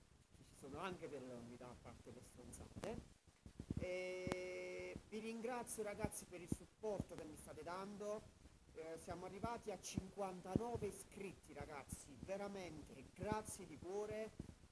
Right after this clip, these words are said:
E, eh, se arriviamo ragazzi a sessanta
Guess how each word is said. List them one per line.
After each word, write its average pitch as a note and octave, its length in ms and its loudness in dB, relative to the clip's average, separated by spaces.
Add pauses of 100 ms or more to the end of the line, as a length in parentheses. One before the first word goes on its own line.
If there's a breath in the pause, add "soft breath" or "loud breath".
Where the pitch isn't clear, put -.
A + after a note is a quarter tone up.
(240)
E, F#3+ 300 4 (200)
eh, E3+ 680 4
se B3+ 240 2
arriviamo G3+ 580 2
ragazzi F#3+ 580 0
a G#3 140 2
sessanta A3+ 880 2